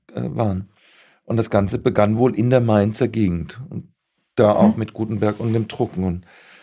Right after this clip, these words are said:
Speaker 1: Mainz aber als Bischofsstadt hatte relativ strenge Zensurregeln.
Speaker 2: Mhm.
Speaker 1: Und deswegen zog man ganz schnell nach Frankfurt, freie Reichsstadt, gehörte dem Kaiser, Handelsort.
Speaker 2: Mhm.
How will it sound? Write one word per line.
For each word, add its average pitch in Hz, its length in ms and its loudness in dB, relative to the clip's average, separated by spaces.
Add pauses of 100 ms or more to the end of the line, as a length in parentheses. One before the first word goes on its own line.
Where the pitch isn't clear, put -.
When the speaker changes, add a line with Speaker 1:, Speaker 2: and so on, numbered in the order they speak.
(200)
Speaker 1:
Mainz 107 400 2
aber 117 160 2
als 101 200 -2
Bischofsstadt - 720 -2
hatte 113 240 -2
relativ 110 360 -2
strenge 107 440 -2
Zensurregeln. 104 1040 -4
Speaker 2:
Mhm. 196 420 4
Speaker 1:
Und 107 120 -4
deswegen 104 360 0
zog - 220 -4
man 107 120 -2
ganz 107 220 0
schnell 110 200 -2
nach 110 120 -2
Frankfurt, 107 460 -2
freie 101 340 -2
Reichsstadt, 110 600 -4
gehörte 92 280 -4
dem 92 160 -6
Kaiser, 101 480 -4 (420)
Handelsort. 104 960 -2
Speaker 2:
Mhm. 185 340 -6